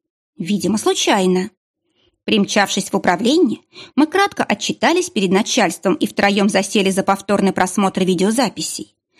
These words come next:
Точнее, мы с Захаром Матвеевичем сидели перед его рабочим монитором, уткнувшись в него носами, а Семёнов нависал над нами парящим соколом.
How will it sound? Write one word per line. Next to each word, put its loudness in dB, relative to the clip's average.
Точнее, 0
мы 2
с -2
Захаром 2
Матвеевичем 0
сидели 0
перед 0
его 2
рабочим 0
монитором, 2
уткнувшись 0
в -2
него 2
носами, 0
а -2
Семёнов 2
нависал 0
над 0
нами 2
парящим 0
соколом. -4